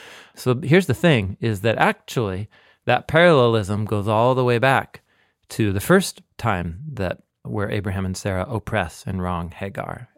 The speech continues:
And this is, um, this is really key. This is in Genesis fifteen and sixteen. So Genesis fifteen is where Abraham's like, "Hey, God, you haven't given me any kids yet.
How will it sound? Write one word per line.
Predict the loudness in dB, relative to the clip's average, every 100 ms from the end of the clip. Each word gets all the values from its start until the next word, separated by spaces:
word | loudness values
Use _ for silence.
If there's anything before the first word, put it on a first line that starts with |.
| -8
And | -4
this | -2 -2
is, | -4 -2
um, | -2 -2 -6 -12
this | -10
is |
really | -2 -2
key. | -2 -4 -4 -4 -12 -20 -20 -20 _
This | -4
is | -2
in | 0
Genesis | 0 -2 -6
fifteen | -2 -2 0 0 0
and | -2
sixteen. | -6 -8 -8 -10 -10 -14 -18 _
So | _ 0 2
Genesis | 4 2 0 -4
fifteen | -2 -2 0 -2 -2 -6 -10 -8
is | -8
where | -4 -2 0 -2 -4
Abraham's | -2 2 4 4 2
like, | 0 -2
"Hey, | -2
God, | 2 0 0
you |
haven't | -2 -2
given | -2 -2
me | 0 0
any | -2
kids | 0 0 0 -2
yet. | -2 -2